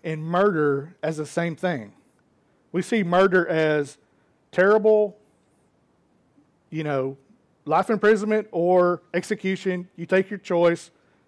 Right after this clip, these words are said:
but it's bad. Like, you don't do that. But for me to get angry with somebody, like, that's not the same thing. Like, I can just, like, apologize and we'll get over it. But in God's eyes, that's sin. And all sin is worthy of death.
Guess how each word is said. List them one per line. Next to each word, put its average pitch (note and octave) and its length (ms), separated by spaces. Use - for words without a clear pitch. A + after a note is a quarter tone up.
but E3 80
it's E3+ 100
bad. D3 380
Like, C#3+ 200
you F3 80
don't F#3 220
do F3 160
that. C#3+ 320
But E3 140
for - 80
me F3+ 140
to G3+ 80
get F#3+ 140
angry G3 300
with G#3 160
somebody, G#3 600
like, C#3 120
that's G3+ 180
not - 140
the - 80
same C3+ 240
thing. B2 340
Like, D3 120
I F#3 100
can D#3 280
just, C#3 180
like, D#3 180
apologize D3+ 560
and D3 80
we'll D#3+ 100
get D#3+ 140
over E3 260
it. A2 140
But E3+ 140
in D#3+ 80
God's F3+ 320
eyes, F#3 280
that's - 160
sin. G#2+ 420
And C#3 140
all E3+ 140
sin F#3 320
is D3 160
worthy D#3+ 480
of C3+ 260
death. D#3+ 340